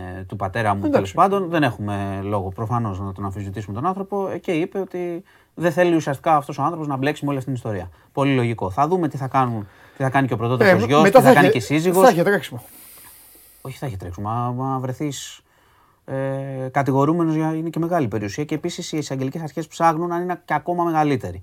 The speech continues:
Speaker 2: Οκ.
Speaker 1: Ας πούμε, η, η σύζυγος, ε, του Γιώργου Τράγκα λέει ότι αυτά που γράφονται δεν ανταποκρίνονται στην πραγματικότητα. Τέλος πάντων, οι αρχές πρέπει να ερευνήσουν
Speaker 2: Εντάξει, όλα
Speaker 1: πάρα πολύ.
Speaker 2: βρίσκονται.
Speaker 1: Είναι λογικό.
Speaker 2: Άμα ψάξεις, θα βρίσκεις.
Speaker 1: Πρέπει να ψάξουν και παρακάτω και από πού προήλθαν.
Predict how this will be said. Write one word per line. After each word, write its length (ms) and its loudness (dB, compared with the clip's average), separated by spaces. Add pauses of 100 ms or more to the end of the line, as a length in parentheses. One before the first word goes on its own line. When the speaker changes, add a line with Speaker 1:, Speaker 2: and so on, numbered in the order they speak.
(200)
Speaker 2:
Οκ. 60 -8 (420)
Speaker 1:
Ας 140 -12
πούμε, 240 0
η, 600 -2 (360)
η 200 -8
σύζυγος, 640 -2
ε, 1000 -8
του 520 -10
Γιώργου 260 -2
Τράγκα 280 0
λέει 220 2
ότι 160 -4
αυτά 180 -2
που 120 -4
γράφονται 380 2
δεν 280 -4
ανταποκρίνονται 360 -4
στην 100 -8
πραγματικότητα. 500 -8
Τέλος 160 -8
πάντων, 220 -4
οι 80 -2
αρχές 240 -4
πρέπει 320 -2
να 120 -2
ερευνήσουν 220 2
Speaker 2:
Εντάξει, 160 -2
όλα 140 6
Speaker 1:
πάρα 120 10
πολύ. 120 6
Speaker 2:
βρίσκονται. 280 2
Speaker 1:
Είναι 100 2
λογικό. 300 0
Speaker 2:
Άμα 160 4
ψάξεις, 320 2
θα 100 -2
βρίσκεις. 220 -6
Speaker 1:
Πρέπει 260 2
να 100 2
ψάξουν 460 -2
και 100 -4
παρακάτω 500 6
και 100 -2
από 120 -2
πού 140 -4
προήλθαν. 640 0